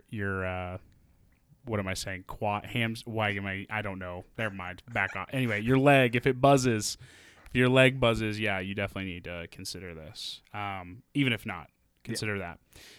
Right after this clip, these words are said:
Speaker 1: Um, and it's really easy to do, especially on iPhone. You can go to settings, notifications, and literally it's just,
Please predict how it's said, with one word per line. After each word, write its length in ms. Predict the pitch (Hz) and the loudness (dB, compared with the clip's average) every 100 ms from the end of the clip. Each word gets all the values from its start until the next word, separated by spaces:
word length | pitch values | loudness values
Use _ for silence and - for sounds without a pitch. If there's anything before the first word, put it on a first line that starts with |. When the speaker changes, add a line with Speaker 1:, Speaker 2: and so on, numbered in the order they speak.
| - | 0
Speaker 1:
Um, 140 | 131 147 | 4 6
and 80 | |
it's 120 | 156 165 | 6 4
really 220 | 165 160 | 4 4
easy 160 | 151 | 2
to 120 | 139 131 | 0 2
do, 240 | 127 127 | 2 2
especially 540 | 123 139 127 139 123 | 0 -2 -2 -2 -4
on 200 | 117 113 | -6 -6
iPhone. 640 | 107 107 107 - 110 107 107 | -6 -6 -6 -8 -8 -6 -8
You 80 | 104 | -8
can 80 | 104 | -6
go 320 | 107 104 101 | -4 -2 -4
to 100 | 104 | -4
settings, 460 | - 110 104 98 | -4 -2 -2 -4
notifications, 720 | 104 101 - 101 98 98 95 95 | -6 -6 -6 -8 -6 -6 -8 -10
and 340 | 92 90 90 101 | -10 -12 -14 -14
literally 340 | 101 92 90 | -10 -10 -10
it's 80 | 90 | -10
just, 300 | 98 - - | -8 -8 -10